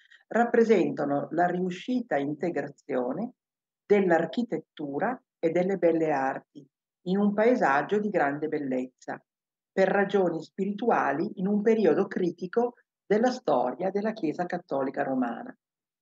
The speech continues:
Questo periodo critico della, eh, storia della Chiesa Cattolica Romana coincide, eh, in un momento, eh, storico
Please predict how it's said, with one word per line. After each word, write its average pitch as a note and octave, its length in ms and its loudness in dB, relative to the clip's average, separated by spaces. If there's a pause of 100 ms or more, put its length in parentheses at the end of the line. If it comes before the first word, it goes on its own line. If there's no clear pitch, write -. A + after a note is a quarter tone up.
(240)
Questo D#4 360 0
periodo F#3+ 440 4
critico E3+ 760 -2
della, D3+ 340 0
eh, C#3+ 460 -4 (420)
storia E3 600 4 (640)
della D#3 220 0
Chiesa F#3 320 0
Cattolica D#3+ 540 -4
Romana F#3 680 -2 (580)
coincide, F#3 840 0
eh, E3 300 -2
in F#3 200 -2
un G#3 80 2
momento, D3 920 -2
eh, D3+ 40 -8
storico F3+ 800 -4